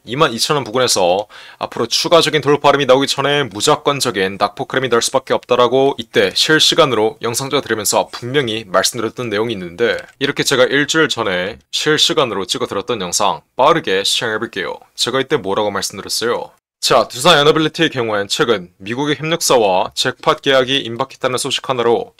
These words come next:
수주에 대한 기대감으로 어떤 흐름이 나왔어요? 최근 저점에서부터 현 위치까지 대략 사십 프로 이상의 급등 흐름이 나온 모습이에요.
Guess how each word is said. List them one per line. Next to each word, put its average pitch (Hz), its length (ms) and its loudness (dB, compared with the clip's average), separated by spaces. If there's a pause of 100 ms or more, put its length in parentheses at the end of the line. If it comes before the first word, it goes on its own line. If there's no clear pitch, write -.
수주에 190 480 0
대한 170 240 4
기대감으로 110 720 0
어떤 127 300 -8
흐름이 139 180 -6
나왔어요? 147 680 4
최근 175 300 0
저점에서부터 117 880 0
현 139 160 -4
위치까지 110 640 -2 (160)
대략 135 360 4
사십 131 360 0
프로 143 160 -4
이상의 101 460 -4
급등 - 360 -8
흐름이 120 200 -4
나온 107 180 0
모습이에요. 95 580 -4